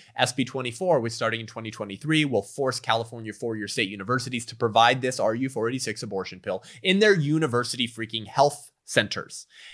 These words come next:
ignoring the recommendations of the C D C, of his own staff, and of the previous governor of California, Jerry Brown. So Gavin Newsom, having been the former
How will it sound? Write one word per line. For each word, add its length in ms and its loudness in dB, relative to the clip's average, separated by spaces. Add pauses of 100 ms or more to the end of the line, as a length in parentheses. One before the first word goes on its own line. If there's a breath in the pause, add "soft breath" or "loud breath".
ignoring 420 0
the 80 -4
recommendations 840 -2
of 240 6
the 80 -2
C 160 -4
D 120 -8
C, 340 -10 (340 loud breath)
of 160 8
his 200 2
own 160 -2
staff, 560 2 (360 loud breath)
and 260 6
of 160 6
the 80 -8
previous 440 -2
governor 400 6
of 100 -4
California, 460 -4
Jerry 280 -6
Brown. 400 2 (340 loud breath)
So 300 6
Gavin 380 0
Newsom, 460 -2 (340)
having 300 0
been 180 2
the 40 -6
former 460 -4